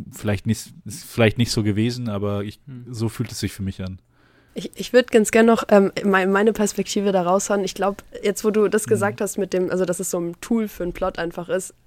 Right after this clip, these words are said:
Speaker 3: mm, zweifle ich jetzt an meinem <laughs> Punkt, aber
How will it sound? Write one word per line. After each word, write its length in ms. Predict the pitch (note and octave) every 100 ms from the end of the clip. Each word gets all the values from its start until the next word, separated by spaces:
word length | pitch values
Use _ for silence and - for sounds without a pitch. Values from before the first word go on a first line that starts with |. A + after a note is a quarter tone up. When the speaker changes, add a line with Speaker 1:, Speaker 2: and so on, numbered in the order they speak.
| -
Speaker 3:
mm, 920 | - G#2 - - C2+ G#2+ A3 B3+ B3
zweifle 360 | A#3+ A3+ A#3+ A#3
ich 80 | A#3
jetzt 160 | G#3+
an 80 | F#3
meinem 300 | G3+ C4+ C#4+ - B4+ - -
<laughs> 400 | F4 - - -
Punkt, 380 | - B3+ C4 - - - -
aber 440 | - G#3 G3+ G3+